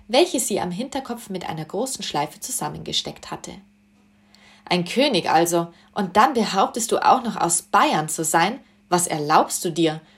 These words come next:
schimpfte der Mann zu Ludwig herunter, der daraufhin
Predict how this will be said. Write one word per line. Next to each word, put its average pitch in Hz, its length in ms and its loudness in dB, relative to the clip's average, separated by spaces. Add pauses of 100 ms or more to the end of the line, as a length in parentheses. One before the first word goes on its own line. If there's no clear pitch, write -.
(140)
schimpfte 220 440 2
der 165 140 2
Mann 170 180 0
zu - 160 -4
Ludwig 180 380 -4
herunter, 220 500 -2 (360)
der 180 80 6
daraufhin 185 500 2